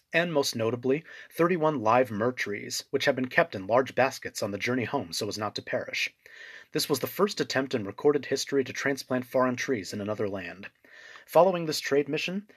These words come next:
Hatshepsut also led military campaigns against Nubia, what's now Sudan, to the south, and Canaan, parts of present-day Israel, to the east. While little is known of these missions,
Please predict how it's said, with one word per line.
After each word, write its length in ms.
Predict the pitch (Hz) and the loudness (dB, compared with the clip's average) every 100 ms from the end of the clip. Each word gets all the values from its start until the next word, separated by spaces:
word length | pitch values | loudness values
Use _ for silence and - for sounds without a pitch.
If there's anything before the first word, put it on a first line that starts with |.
| - | -2
Hatshepsut 480 | 131 - 165 - 185 | -2 0 -4 -2 0
also 280 | 143 143 160 | 2 2 4
led 180 | 135 110 | 2 2
military 380 | 120 147 - 131 | 0 0 0 -2
campaigns 500 | - 127 123 127 143 | -2 -4 -2 -4 -4
against 300 | 117 107 - | -4 -4 -2
Nubia, 500 | 135 127 104 - - _ _ | -2 -2 -4 -8 -14 _ _
what's 200 | 127 - | -2 0
now 140 | 123 | 0
Sudan, 520 | 113 117 110 127 90 90 | 0 -2 0 0 0 -8
to 100 | 120 | -8
the 100 | - | -4
south, 420 | - 104 87 - - - | 2 2 2 -12 -16 -8
and 180 | 120 113 | -6 -4
Canaan, 520 | - 123 131 - 101 - | 0 2 2 0 -12 -6
parts 260 | - 139 - | 0 0 0
of 100 | 113 | -2
present-day 400 | 143 131 117 107 | 0 0 -2 -2
Israel, 360 | 135 123 90 90 | -2 -2 -6 -8
to 140 | - | -6
the 180 | 123 120 | -6 -4
east. 340 | 123 - - - _ - - - | -6 -6 -8 -10 _ -20 -20 -4
While 140 | 135 120 | 0 4
little 260 | 190 175 | 2 4
is 100 | 131 | 2
known 280 | 113 143 117 | 4 2 0
of 80 | 87 | -2
these 180 | 110 104 | -6 -4
missions, 480 | 123 - - - | -4 -4 -6 -10